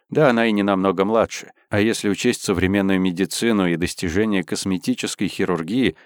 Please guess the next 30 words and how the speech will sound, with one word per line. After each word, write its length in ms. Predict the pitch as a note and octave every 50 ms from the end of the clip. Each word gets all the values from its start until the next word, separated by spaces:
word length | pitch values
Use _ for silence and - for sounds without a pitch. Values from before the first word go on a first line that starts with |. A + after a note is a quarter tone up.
| _ -
не 120 | - E3
исключено, 480 | C#3 - - A2+ F#2 - - F#2 F#2 F2+
что 160 | - - G2+
и 40 | F#2+
старше. 520 | F2+ - - G2 D2 - - - - - - _ _ _ _ _ _ _ _
Окончательно 680 | - - - - F#2+ E2+ - A2+ A#2+ B2 - A2+ A2+ G#2+
смутившись, 680 | - - G#2+ G2+ - - B2 A#2+ - - A#2 - - _ _ _ _ -
Корс 280 | - A2+ B2+ - -
откашлялся 640 | A#2 - - - C3 B2+ - - A2+ G#2+ - - G#2+
и 40 |
машинально 540 | F#2 F2 E2 - - E2+ E2 G2+ G#2 G2+ F#2+
потрогал 480 | E2 - F2 - F#2+ G#2+ G#2 F#2+ G2+ E2+
пластинку 600 | - G2 F2+ D#2+ - - A#2+ A#2+ A2 - - A2+
нейрокоммуникатора 1000 | G2 F2 F#2+ G#2 G#2 G#2 F#2+ - G2 F2 E2+ E2 D#2+ - G2+ F#2 - - F2+ F2
на 80 | F2
виске. 460 | F2 F2+ F2+ E2+ - - E2+ D2 - _ _ _ _ _ _ _
«Ладно», — 600 | - D#2+ E2+ G2 G2+ F#2+ E2 D#2 C#2+ B1+ B1 - - _
хрипло 380 | - - - G2 F2 - G2 E2+
сказал 400 | - - F#2 D#2+ E2 E2+ E2 E2
он, — 180 | E2 D#2+ D#2 _ _ _ _
«чего 260 | - - A2+ B2 C#3
тебя 200 | C3+ - C3 B2+
сюда 280 | A2 - A#2+ A2 A#2 G#2+
занесло?» 500 | G2+ A2 A2+ A2 - - - F2 - - - _ _ _ _ _ _ _ _ _ - - F#2+ -
«Тут 220 | - A#2+ A2+ - -
вообще 340 | A#2 A#2 - - - B2 G2+
можно 320 | F2+ G#2 B2 C#3 C#3 D3+
нормальное 500 | C#3+ C#3+ B2 A#2 A#2+ A#2+ G#2+ G#2 A2 G#2+
пойло 320 | - - B2 G2+ E2 E2
найти?» 400 | D#2+ E2 E2+ E2+ D#2 - E2 D#2